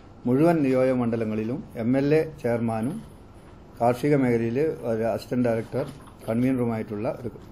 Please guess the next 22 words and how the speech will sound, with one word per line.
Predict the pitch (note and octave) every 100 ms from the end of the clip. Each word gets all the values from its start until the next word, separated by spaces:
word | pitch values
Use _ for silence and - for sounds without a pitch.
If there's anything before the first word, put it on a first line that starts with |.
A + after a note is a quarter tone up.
| -
കമ്മിറ്റിയാണ് | G#2+ A2+ A#2 G#2+ G#2 C3 -
അതിന് | A#2 A2 A2
നേതൃത്വം | A2 A2 A2
കൊടുക്കുന്നത്. | F#2 F2+ E2+ E2 - - - - - - - - - C#3+ C3
അതിൻ്റെ | A#2+ C#3+
ഭാഗമായിട്ട് | C3 C3+ C#3+ C3+ A#2+ C#3
ഞാൻ | B2+ B2
പറഞ്ഞതുപോലെ | A#2+ A#2 C3 B2 A2+ G#2+
തന്നെ | A2 C#3 - B2
മാലിന്യ | A2+ B2 B2
സംസ്കരണവും, | A#2 G#2 - A2 A2 C#3 A3 - - - - - - - -
ആ, | G#2+ G#2+ G#2 G#2+ - -
മൃഗസംരക്ഷണ | A#2+ A#2 A#2+ C3 A#2 A2+ A2+
മേഖലയിൽ | G#2+ A2 A#2
പശുവിനെ | A2 - A#2 A#2+
വളർത്തുന്നതും | G#2 G2+ G#2 G2+ G2+ F3 - - - - - - - - -
ഒക്കെ | -
ചേർന്നുകൊണ്ടുള്ള | D3 D3 A#2+ A#2+ G2+ G2+ B2
ഒരു | B2 A2+ - -
bio | G#2+ A2 B2+ D3 - A2
compost, | G#2+ A#2+ A#2 C3+
gas | A2 G#2+ G#2 -